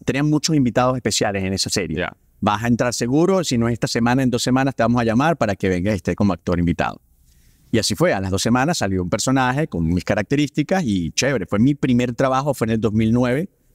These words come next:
Speaker 1: para, para Sony, eh, Los Caballeros las Prefieren Brutas, que después se-, se-, fue siendo un producto para Caracol también.
Speaker 2: ¿Y cuántos años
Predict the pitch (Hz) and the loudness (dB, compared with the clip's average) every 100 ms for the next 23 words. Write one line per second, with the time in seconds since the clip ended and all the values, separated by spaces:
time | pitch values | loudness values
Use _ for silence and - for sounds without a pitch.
0 | _ 110 98 95 85 101 90 - 127 110 | _ 0 2 0 2 0 0 0 0 0
1 | 156 _ _ _ _ - 104 101 - 107 | -2 _ _ _ _ -2 2 2 2 0
2 | 101 113 117 117 117 143 - 123 104 107 | 2 0 0 0 2 0 0 -2 -2 -4
3 | - - 113 - 120 117 - 123 135 123 | -4 -6 -4 -2 0 -2 -2 -2 0 0
4 | 127 127 123 139 131 160 131 123 101 104 | 2 2 2 0 0 -2 -2 -2 0 -4
5 | 92 180 117 92 87 78 _ 135 117 131 | 0 0 0 -4 -4 -8 _ -2 0 0
6 | 123 123 147 135 147 127 139 151 | 2 2 0 -2 -2 0 0 -2